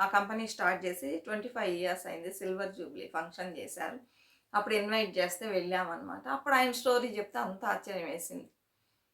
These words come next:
మనకు తెలీదు ఆయన చాలా కోటీశ్వరుడని మనం అనుకుంటాం.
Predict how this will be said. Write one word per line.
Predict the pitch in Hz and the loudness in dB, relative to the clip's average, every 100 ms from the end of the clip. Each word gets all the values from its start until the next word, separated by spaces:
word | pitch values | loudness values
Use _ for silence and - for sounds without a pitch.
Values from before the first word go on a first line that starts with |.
| _ _ _ _ _ _ | _ _ _ _ _ _
మనకు | 226 226 240 | 4 4 4
తెలీదు | 220 233 269 269 208 | 2 6 6 6 4
ఆయన | 202 214 | 2 0
చాలా | 220 214 233 | 2 2 4
కోటీశ్వరుడని | 254 247 247 277 269 240 220 226 | 4 4 4 2 0 0 0 0
మనం | 240 202 | 2 0
అనుకుంటాం. | 202 208 220 208 180 | -2 -6 -8 -6 -8